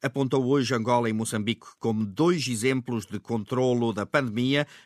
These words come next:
tendo em conta o rácio entre número de casos e população. Angola e Moçambique, com cerca de mil casos, são exemplos de países que fizeram muito bem no controlo da pandemia, tendo em conta a população que têm,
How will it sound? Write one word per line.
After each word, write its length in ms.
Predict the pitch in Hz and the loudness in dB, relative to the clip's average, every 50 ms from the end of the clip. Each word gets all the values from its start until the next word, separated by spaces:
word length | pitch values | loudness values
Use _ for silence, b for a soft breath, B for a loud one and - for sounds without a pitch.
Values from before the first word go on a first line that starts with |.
| B _ | B _
tendo 280 | 127 117 110 104 110 | 0 0 0 0 -2
em 60 | 107 | -2
conta 420 | 98 120 120 117 113 110 - 110 107 | 0 0 0 0 0 0 0 0 0
o 80 | 101 | 0
rácio 640 | 95 104 101 110 110 113 110 - - 120 113 117 117 - | -2 -2 0 0 0 0 0 -2 -4 -2 -2 -2 -4 -4
entre 300 | - 101 98 92 101 95 | -6 -8 -6 -6 -8 -4
número 480 | 101 117 117 110 110 107 107 104 104 87 | -2 -2 0 0 0 -2 -2 -4 -4 -6
de 100 | 95 90 | -8 -10
casos 680 | - - 110 110 107 98 - 95 92 90 85 - - | -4 0 0 0 0 0 -4 -8 -8 -8 -8 -8 -8
e 100 | 92 87 | -8 -8
população. 680 | - - 135 113 98 92 85 - - 117 95 80 - - B B B B B B B | -6 -6 -6 -6 -4 -6 -6 -2 0 0 0 -2 -6 -12 B B B B B B B
Angola 440 | - 90 90 120 127 131 139 143 135 | -10 -6 0 4 4 4 4 4 2
e 60 | 123 | 2
Moçambique, 640 | 117 113 107 - 120 104 101 127 131 123 - - 113 | 2 0 -2 -2 -2 -2 0 -2 -2 -2 -4 -8 -10
com 180 | - - 113 104 | -6 -4 -4 -4
cerca 400 | - 131 117 104 - - 110 101 | -2 -2 -2 -2 -2 -4 -4 -4
de 120 | 90 101 | -4 -4
mil 400 | 101 110 143 185 196 175 139 104 - | -4 -2 0 2 2 0 0 -2 -2
casos, 560 | - 139 131 135 139 143 131 139 143 135 - B B B B | 0 2 4 4 2 0 0 -2 -4 -4 -6 B B B B
são 220 | - - 123 120 | -4 -2 0 0
exemplos 520 | 117 101 117 127 127 120 120 120 117 107 98 | 0 2 0 0 0 0 -2 -4 -6 -6 -6
de 80 | 101 | -6
países 540 | - 113 110 113 120 123 117 117 117 110 - | -4 -2 -2 -2 -2 -2 -2 -4 -4 -6 -6
que 240 | - - 113 104 92 | -6 -6 -4 -4 -4
fizeram 400 | - - 101 92 120 107 104 98 | -4 -6 -4 -2 0 0 0 -2
muito 380 | 101 113 170 233 214 180 - | -2 0 2 2 2 0 0
bem 240 | 101 120 127 147 139 | 0 0 2 2 2
no 220 | 123 117 107 104 98 | 0 -2 -2 -4 -4
controlo 500 | - 104 98 - 110 120 123 120 117 104 | -4 -6 -6 -2 -2 0 0 0 -2 -2
da 140 | 92 98 | -4 -4
pandemia, 600 | - - 139 127 110 98 104 120 131 143 160 170 175 B B B B _ _ | -2 -2 -2 -2 -2 -4 -2 -2 0 0 0 -2 -2 B B B B _ _
tendo 380 | 120 113 107 101 90 98 101 | 0 0 0 0 -2 -2 -4
em 100 | 98 95 | -4 -4
conta 360 | 90 - 113 113 110 101 113 101 | -4 -2 0 0 0 0 -2 -2
a 40 | |
população 500 | - - 139 - 117 104 - - 117 104 | -2 -4 -6 -4 -4 -4 -2 -2 -2 -2
que 120 | 98 - - | -2 -6 -4
têm, 420 | - 110 113 120 123 127 131 131 | -2 0 0 2 0 0 -2 -4